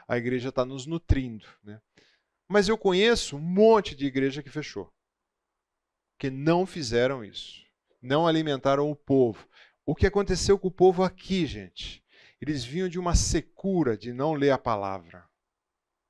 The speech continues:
de não estudar a palavra. Lembra? Nós vimos os capítulos aqui, eles apresentando a palavra. E no finalzinho ele vai dizer assim, "Todo Israel." Olha que interessante, você pode ler esse texto e passar batido.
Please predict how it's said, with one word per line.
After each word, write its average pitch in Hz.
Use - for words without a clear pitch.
de 123
não 147
estudar 127
a 120
palavra. 101
Lembra? 143
Nós 120
vimos 143
os 139
capítulos -
aqui, 127
eles 139
apresentando 139
a 92
palavra. 87
E 214
no 196
finalzinho 233
ele 226
vai 220
dizer 208
assim, 208
"Todo 277
Israel." 185
Olha 254
que 302
interessante, 247
você 233
pode 240
ler 214
esse 202
texto 240
e 208
passar 214
batido. 220